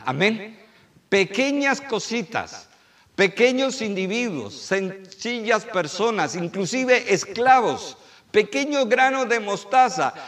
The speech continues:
llegaron a convertir que todas esas naciones se hicieran cristianas para la gloria y la honra de Dios. Amén. Esto es crecimiento extensivo. Luego viene el otro crecimiento que nos habla la Escritura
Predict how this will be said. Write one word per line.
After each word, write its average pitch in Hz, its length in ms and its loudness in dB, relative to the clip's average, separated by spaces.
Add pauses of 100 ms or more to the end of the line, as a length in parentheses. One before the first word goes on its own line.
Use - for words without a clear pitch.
(140)
llegaron 180 500 4
a 202 140 0
convertir 185 760 -4
que 175 120 -2
todas 262 520 0
esas 208 280 -2
naciones 170 680 -2 (240)
se - 220 -8
hicieran 156 520 -2
cristianas 143 760 -2 (300)
para 135 240 6
la 123 160 4
gloria 131 760 -2
y 131 80 -6
la 120 200 0
honra 120 440 -2 (300)
de 127 160 -4
Dios. 101 540 -2
Amén. 214 580 -2 (160)
Esto 208 320 0
es 214 80 -4
crecimiento 185 1400 -4 (240)
extensivo. 160 920 -4 (540)
Luego 277 400 4
viene 262 280 0
el 247 100 4
otro 254 320 0
crecimiento 214 800 -2
que 202 100 -2
nos 180 220 -8
habla 214 340 4
la 202 140 0
Escritura 175 920 2